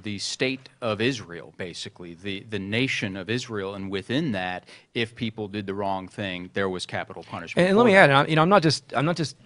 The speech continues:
Speaker 2: you know, just winging
Speaker 1: Throwing it
Speaker 2: this
Speaker 1: out,
Speaker 2: here. I
Speaker 1: right.
Speaker 2: mean, you, you've got, uh, and I could give you many scriptures from the Quran, but, uh, book nine, I, I mentioned earlier, verse twenty-nine,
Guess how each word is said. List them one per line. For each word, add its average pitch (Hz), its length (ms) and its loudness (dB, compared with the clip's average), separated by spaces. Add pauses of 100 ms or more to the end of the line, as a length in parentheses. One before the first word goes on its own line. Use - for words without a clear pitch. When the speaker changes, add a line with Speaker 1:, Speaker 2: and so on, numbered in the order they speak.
(180)
Speaker 2:
you 147 120 -2
know, 110 220 -2 (200)
just 135 160 0
winging 131 300 0
Speaker 1:
Throwing 101 180 4
it 95 40 -2
Speaker 2:
this 92 40 2
Speaker 1:
out, 85 80 2
Speaker 2:
here. 107 140 2
I - 20 4
Speaker 1:
right. - 60 2
Speaker 2:
mean, 131 100 0
you, 143 120 4
you've 147 220 4
got, 139 360 6
uh, 120 240 2
and 135 120 2
I 151 80 6
could 139 140 0
give 123 160 0
you 123 80 0
many 147 320 2
scriptures 127 400 -2
from 117 160 -6
the 110 60 -4
Quran, 170 480 -2
but, 117 160 0 (360)
uh, 131 180 0
book 131 280 2
nine, 135 440 4
I, 123 240 2
I 120 40 2
mentioned 123 280 -2
earlier, 120 560 0
verse 120 260 0
twenty-nine, 113 520 -2